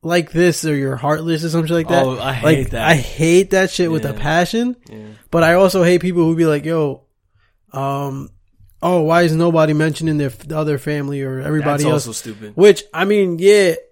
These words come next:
Speaker 1: of course I want them to rest in peace and I send my family their condolences, but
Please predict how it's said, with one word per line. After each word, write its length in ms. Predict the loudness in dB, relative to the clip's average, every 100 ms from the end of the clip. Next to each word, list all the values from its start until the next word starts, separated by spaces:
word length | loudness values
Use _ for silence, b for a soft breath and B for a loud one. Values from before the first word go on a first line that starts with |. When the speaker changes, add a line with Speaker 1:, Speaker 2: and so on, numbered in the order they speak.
| _
Speaker 1:
of 200 | -10 -10
course 400 | -2 2 2 2
I 100 | 0
want 300 | 0 0 0
them 320 | -2 -4 -6 -12 _ _ _ _ _ -12
to 100 | -6
rest 280 | -2 -2 -4
in 100 | -6
peace 360 | -6 -4 -6 -6
and 260 | -8 -10
I 140 | -10 -8
send 260 | -4 -4
my 140 | -2 -4
family 340 | -4 -4 -4
their 140 | -6 -8
condolences, 720 | -8 -4 -2 -2 -4 -8 -10
but 420 | -4 -2 -2 -8